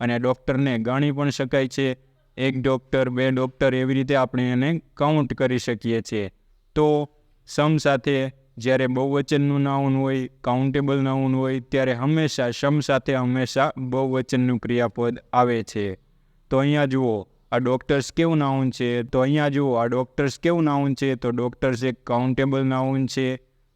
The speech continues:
તો તેની સાથે હંમેશા બહુવચનનું ક્રિયાપદ આવશે. તો અહીંયા જુઓ, સમ સાથે હેવ આપેલું છે અને આ હેવ એક બહુવચનનું ક્રિયાપદ છે. તો હવે આપણે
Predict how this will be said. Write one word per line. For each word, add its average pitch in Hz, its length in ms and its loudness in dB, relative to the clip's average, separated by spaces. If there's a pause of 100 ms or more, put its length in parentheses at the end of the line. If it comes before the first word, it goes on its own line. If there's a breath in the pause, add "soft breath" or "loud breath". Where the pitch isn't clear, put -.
તો 127 120 0
તેની 147 280 2
સાથે 120 460 0 (200)
હંમેશા 131 640 0 (360)
બહુવચનનું 139 720 2
ક્રિયાપદ 123 520 0
આવશે. 127 460 0
તો 139 240 -4
અહીંયા 147 260 2
જુઓ, 147 280 0
સમ 139 240 0
સાથે 139 360 0
હેવ 127 360 0
આપેલું 117 400 -2
છે 104 260 -6 (360)
અને 127 180 0
આ 120 120 2
હેવ 131 420 0
એક 120 140 -2 (500)
બહુવચનનું 139 640 2
ક્રિયાપદ 117 640 0
છે. 104 400 -4 (800)
તો 147 120 2
હવે 165 160 6
આપણે 143 380 2